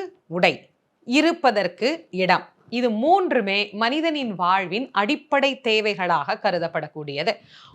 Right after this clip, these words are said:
உணவு அப்படிங்கிறது அன்றாடம் நாம் எடுத்துக்கொள்ள வேண்டிய ஒரு விஷயம். உடை அப்படிங்கிறது நம்முடைய மானத்தோடு தொடர்புடையது. அதே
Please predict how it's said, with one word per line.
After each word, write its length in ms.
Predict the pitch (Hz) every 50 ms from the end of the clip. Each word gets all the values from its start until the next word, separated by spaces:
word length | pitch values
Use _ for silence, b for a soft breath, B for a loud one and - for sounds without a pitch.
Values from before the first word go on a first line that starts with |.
| B B 254 294
உணவு 340 | 311 370 370 349 330 359 339 240 185 -
அப்படிங்கிறது 680 | 202 196 - 202 220 208 202 180 160 147 143 170 175 180 - - - -
அன்றாடம் 880 | 185 208 220 208 233 233 226 233 240 240 247 247 247 254 262 320 320 277 233
நாம் 140 | 208 185 175
எடுத்துக்கொள்ள 540 | 170 170 185 - 240 233 - 196 175 170 156
வேண்டிய 280 | 156 151 147 147 165 196 180
ஒரு 100 | 156 139
விஷயம். 400 | 139 135 143 - - 180 160 - b b b b b b _ -
உடை 280 | 190 208 208 247 262 277 285 - - 208
அப்படிங்கிறது 560 | - - 214 247 240 240 233 233 233 302 330 339
நம்முடைய 440 | 349 196 196 190 190 185 175 165 170 170 175
மானத்தோடு 600 | 180 196 220 262 285 302 302 - 214 185 185 202 196 -
தொடர்புடையது. 640 | 160 156 160 156 156 147 156 156 151 147 143 139 - -
அதே 300 | - 170 170 165 220